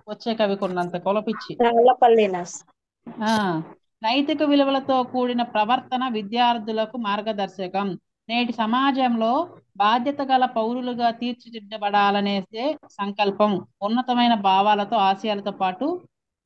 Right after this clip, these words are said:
Speaker 1: నీతిని, న్యాయాన్ని, ధర్మాన్ని, సత్ప్రవర్తన, మంచి ప్రవర్తన ఆచరించడం కూడా తప్పనిసరి అని తెలియజేయడమే ఈ పాఠం ఉద్దేశం. చూడండి, ఈ నీర అంత ఇంపార్టెంట్ కాదు. చోడు దో ఇస్కో. చూడండి, అంటే ఎన్ని వచ్చాయి?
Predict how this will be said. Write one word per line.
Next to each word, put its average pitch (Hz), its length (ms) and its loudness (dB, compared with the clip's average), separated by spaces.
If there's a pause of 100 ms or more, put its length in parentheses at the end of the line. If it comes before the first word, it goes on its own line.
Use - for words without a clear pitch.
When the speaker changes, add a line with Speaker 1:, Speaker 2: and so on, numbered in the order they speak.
(320)
Speaker 1:
నీతిని, 240 580 0
న్యాయాన్ని, 233 760 2
ధర్మాన్ని, 233 680 -2
సత్ప్రవర్తన, 233 720 -4
మంచి 202 260 -10
ప్రవర్తన 214 500 0 (300)
ఆచరించడం 233 480 -2
కూడా 233 160 0
తప్పనిసరి 226 600 -2
అని 226 100 2
తెలియజేయడమే 214 580 0
ఈ 240 120 4
పాఠం 196 360 0
ఉద్దేశం. 185 760 -4 (420)
చూడండి, 247 260 -2
ఈ 247 100 2
నీర 233 220 2
అంత 214 300 -4
ఇంపార్టెంట్ 208 520 -4
కాదు. 190 400 -2 (1080)
చోడు 226 180 0
దో 202 180 0
ఇస్కో. 190 440 -6 (1800)
చూడండి, 277 360 2
అంటే 285 200 2
ఎన్ని 285 200 2
వచ్చాయి? 285 440 0